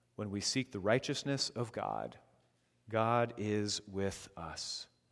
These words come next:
That we'll make the most of difficult situations and that we will admit when we are wrong, even if our intentions were good. I've teased my sister Jill before about how when we were kids,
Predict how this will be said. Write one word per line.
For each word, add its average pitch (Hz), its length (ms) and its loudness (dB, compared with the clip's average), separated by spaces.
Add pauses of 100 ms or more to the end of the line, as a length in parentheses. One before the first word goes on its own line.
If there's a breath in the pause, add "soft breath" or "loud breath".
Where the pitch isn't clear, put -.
(580)
That 117 120 2
we'll 165 140 6
make 151 200 2
the 113 60 0
most 104 340 4
of 101 100 -2
difficult 107 400 -2
situations 110 960 -2
and 104 160 -2
that 104 160 0
we 123 140 0
will 104 200 2
admit 95 340 0
when 101 180 -4
we 110 140 2
are 104 140 6
wrong, 95 380 0 (840 soft breath)
even 214 220 2
if 233 120 4
our 196 140 6
intentions 160 600 -2
were 92 100 -2
good. 82 380 -4 (1800 soft breath)
I've - 100 -18
teased 156 340 2
my 104 140 2
sister 123 360 -2
Jill 104 320 0
before 110 560 0
about 101 300 2
how 104 160 4
when 98 180 -2
we 110 100 0
were 101 120 -2
kids, 120 560 0